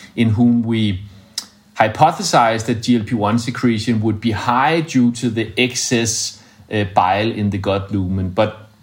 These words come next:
but that was, uh, not the case. That's a, that's a study we published, uh, e-, earlier this year.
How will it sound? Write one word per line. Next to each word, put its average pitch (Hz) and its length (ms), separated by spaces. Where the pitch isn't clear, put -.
but 117 180
that 143 140
was, 160 300
uh, 131 140
not 117 260
the 131 80
case. 143 340
That's 110 220
a, - 280
that's 107 260
a 110 60
study 104 320
we 104 160
published, 104 580
uh, 104 40
e-, 92 320
earlier 110 680
this 113 300
year. 143 260